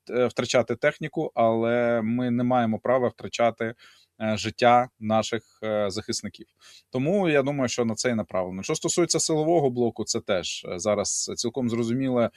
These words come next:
питання, м, певного оновлення, е, і воно спрямоване ще й з однією метою показати, що, е, немає забронзовілості у керівництва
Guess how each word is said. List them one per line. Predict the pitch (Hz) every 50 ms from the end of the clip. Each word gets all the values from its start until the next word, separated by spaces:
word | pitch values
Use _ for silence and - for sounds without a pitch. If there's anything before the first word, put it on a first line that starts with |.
| - - - - - _ _ - -
питання, | 123 - - 135 131 127 127 123 120 120 117 117 113 113 110
м, | 110 107 110 110 110 107 - _ _ _ -
певного | - 151 143 143 139 127 135 135
оновлення, | 135 143 160 180 190 180 175 170 160 165 165 160 - - - - - - -
е, | - 113
і | 110 117 131 127
воно | 135 143 151 160 151
спрямоване | - - 139 135 135 143 147 147 147 143 135 135 123
ще | - - - 143 139 139
й | 135 127 123 113
з | 110
однією | 120 117 127 131 131 131 127
метою | 123 123 - - 156 160 156 135
показати, | - - - - 120 110 131 135 131 - 127 113
що, | - - - 127 123 120 117 110 107 - - 120
е, | 113 113 110
немає | 113 123 131 139 147 147 139 127 123 120
забронзовілості | 110 117 123 104 120 131 127 120 110 127 123 151 147 123 110 104 - - - - 110 90 - - _ _ _ _ _ _ -
у | 123 113
керівництва | - 143 139 139 127 127 143 135 101 - - - 104 98 92 85